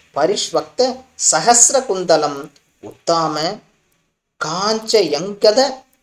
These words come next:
கங்கனாதிபிகி விரோச்சமானம்" அப்படின்னு குறிப்பிடுறார். என்னன்னா, அவர் நான்கு கத-, க-, கரத்தோட இருந்தார்,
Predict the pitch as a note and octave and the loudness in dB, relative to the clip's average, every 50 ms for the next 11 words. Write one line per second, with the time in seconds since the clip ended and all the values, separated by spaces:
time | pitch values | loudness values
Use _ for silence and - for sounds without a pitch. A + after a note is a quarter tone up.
0 | _ _ - B2+ D3+ E3 D#3+ G3+ G3+ G3 G3 G3+ G3+ G#3 G#3+ G#3 G#3+ A#3+ G#3 A3 | _ _ -8 -8 -8 -4 -2 -2 -2 0 0 0 0 2 0 0 0 -4 -6 -6
1 | A3+ A3 C4 C4 B3 - - _ _ _ _ _ _ _ _ _ A#2+ B2+ D3+ E3 | -6 -6 -8 -8 -10 -12 -14 _ _ _ _ _ _ _ _ _ -12 -8 0 4
2 | G3+ A3 A3+ A3+ A3+ A3 G#3+ F#3+ F3+ E3 D#3 D3+ D3 C#3+ C#3 C#3 D#3+ F#3+ F#3 D#3+ | 8 8 8 8 6 4 2 0 0 0 0 -2 -2 -4 -4 -6 -6 -8 -10 -10
3 | C#3+ - _ _ _ - - A#2 B2 C3+ D#3+ G3+ A#3+ C4 G3+ E3 E3 - - _ | -12 -16 _ _ _ -20 -20 -16 -14 -14 -10 -8 -8 -8 -8 -10 -12 -16 -20 _
4 | _ - F3 F#3+ F#3+ F3+ D#3+ D3 C#3 B2+ - - _ - - B2+ F3+ A3+ A#3+ G3+ | _ -12 -10 -10 -8 -8 -8 -6 -6 -8 -10 -12 _ -18 -16 -12 -10 -10 -10 -8
5 | F#3 F3 D#3+ C#3+ D3+ D#3 D#3+ - _ _ _ _ _ _ _ _ _ - - A#2 | -8 -8 -8 -8 -10 -12 -14 -18 _ _ _ _ _ _ _ _ _ -14 -12 -12
6 | A#2 G#2 G#2 G#2 G2+ C#3+ D3+ F#3 F3+ D#3 B2 A#2 A#2+ A#2 B2+ B2 B2 A#2+ A2+ - | -12 -12 -14 -14 -12 -10 -10 -8 -8 -8 -6 -6 -6 -6 -6 -8 -8 -10 -14 -14
7 | - A#2 A2+ A#2 A2+ G#2+ G#2 G2+ - _ _ _ _ _ _ _ _ - B2 D3 | -14 -14 -14 -14 -14 -16 -18 -20 -20 _ _ _ _ _ _ _ _ -14 -12 -10
8 | F3+ F3+ - G#3 G3 G3 F#3+ F3+ D3+ C#3 C#3 C3 B2+ A#2 A2+ G#2 G2 G#2 B2 E3 | -8 -2 0 2 2 2 2 0 -2 -2 -4 -6 -6 -8 -10 -12 -12 -10 -8 -8
9 | A3 | -8